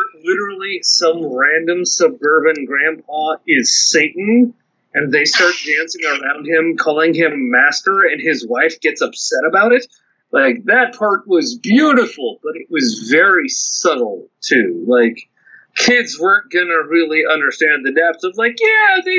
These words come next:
Speaker 1: really worship Satan. Like, they weren't gonna get that. They were just gonna be like, "Ah, that's cute. They, they serve a master and they're really cheesy about it, and his wife's mad. Yay."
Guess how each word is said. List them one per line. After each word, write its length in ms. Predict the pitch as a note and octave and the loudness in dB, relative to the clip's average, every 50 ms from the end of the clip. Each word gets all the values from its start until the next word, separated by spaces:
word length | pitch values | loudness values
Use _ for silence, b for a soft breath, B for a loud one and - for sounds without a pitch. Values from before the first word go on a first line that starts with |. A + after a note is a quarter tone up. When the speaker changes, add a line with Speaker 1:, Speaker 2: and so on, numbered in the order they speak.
| E4+ C4+ | 0 0
Speaker 1:
really 460 | C#4+ D#4 D#4 D4+ D4+ D#4+ F4 F4 D#4 | -2 -6 -8 -6 -2 2 2 4 4
worship 520 | B3+ A#3 G#3 - - - - D#4 D4 - - | 2 2 2 0 0 -2 -6 -10 -10 -12 -14
Satan. 1120 | - - - - A4 A#4 A#4 A4+ A4+ G#4 F#4 - A#3+ B3+ B3+ A#3+ A#3+ A3+ G#3 F#3 E3 C#3+ B2+ | -18 -18 -8 -2 2 4 4 4 4 2 0 -4 -8 -16 -12 -10 -10 -10 -6 -6 -6 -4 -2
Like, 320 | C#3+ C#3 C#3 C3+ - _ | 0 0 0 -2 -4 _
they 160 | _ F3 G3+ G#3 | _ 0 0 2
weren't 240 | G3 F3+ D3+ B2 | 0 -2 -2 -2
gonna 160 | - A#2+ G#2+ G#2 | -2 -6 -6 -6
get 300 | G2 G#2+ G#2 G2 - _ | -4 -4 -4 -4 -2 _
that. 240 | - A2+ G#2+ G#2+ G#2+ - | -2 0 0 0 2 2
They 100 | C#3 D3 | 2 2
were 100 | C#3 B2+ | 2 2
just 120 | B2 B2+ | 2 0
gonna 100 | C3+ C3+ | 0 2
be 60 | C#3 E3 | 2 0
like, 140 | F3+ - | 0 2
"Ah, 380 | - D4 D4 D4 C#4+ C4+ C4+ B3+ | 4 4 6 6 6 6 4 4
that's 300 | B3 A#3+ A#3+ A#3 A#3+ - | 4 4 2 0 -2 -6
cute. 420 | _ - B3+ A#3 A#3+ A3 - - _ | _ -10 -2 2 2 2 2 -2 _
They, 260 | G3+ G3 G3 F#3 F#3 _ _ B B B B B B B B B B B B _ - | -8 -6 -6 -8 -10 _ _ B B B B B B B B B B B B _ 0
they 180 | F#3+ G3+ G3 | 2 2 2
serve 280 | F3 - G#3+ G#3 F#3 F3 | 0 0 0 0 0 -2
a 80 | G3 F#3+ | -2 0
master 420 | F#3 F#3 F3 D#3+ - F#3 F3 E3 | 2 2 2 0 0 0 0 0
and 100 | D#3+ D3+ | 0 0
they're 160 | D3+ D3 D3 | 0 -2 0
really 220 | C#3+ D3 C#3+ C#3 B2+ | 0 0 0 0 -2
cheesy 380 | - - C3+ C3+ B2+ C#3 C3+ | 2 2 2 2 4 4 4
about 360 | B2 B2 A#2+ B2+ B2 B2 B2+ A#2+ | 4 4 4 2 2 2 2 2
it, 120 | A#2+ A2+ | 2 0
and 140 | - B2 B2+ | 0 -2 -4
his 160 | B2 A#2 A2+ A#2 | -2 -2 0 2
wife's 320 | A#2+ A#2+ A#2 A2+ - - A#2+ | 2 2 2 0 -2 -4 -2
mad. 320 | A#2 A2+ A2+ A2+ A2+ A#2+ | -2 -2 0 0 2 4
Yay." 640 | D#3 F#3+ F#3+ G3+ G3+ F3+ E3+ E3 D#3+ D#3 - - | 4 4 6 6 4 4 4 2 2 0 -2 -6